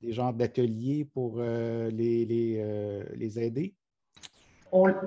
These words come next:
Speaker 2: on les laisse pas mal lousses, euh, <laughs> là-dedans.
Speaker 1: Mhm. Ben, c'est
Speaker 2: Euh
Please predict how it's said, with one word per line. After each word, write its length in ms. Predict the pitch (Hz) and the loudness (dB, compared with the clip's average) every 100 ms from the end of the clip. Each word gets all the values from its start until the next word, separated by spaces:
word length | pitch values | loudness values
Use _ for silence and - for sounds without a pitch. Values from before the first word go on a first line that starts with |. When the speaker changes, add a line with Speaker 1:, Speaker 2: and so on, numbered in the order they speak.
| - | 4
Speaker 2:
on 140 | 208 | 8
les 160 | 214 220 | 10 10
laisse 200 | 254 - | 8 6
pas 120 | 247 | 4
mal 420 | 214 208 202 202 | 6 6 8 10
lousses, 380 | 202 208 - - | 8 6 0 2
euh, 240 | 170 160 233 - | 6 8 6 4
<laughs> 160 | - - | -6 2
là-dedans. 600 | 233 190 - 180 175 208 | 6 6 6 6 6 6
Speaker 1:
Mhm. 80 | - - - - | 0 -8 -10 -2
Ben, 100 | 113 | 2
c'est 360 | 175 165 165 165 | 4 4 4 4
Speaker 2:
Euh 240 | 160 156 | 4 4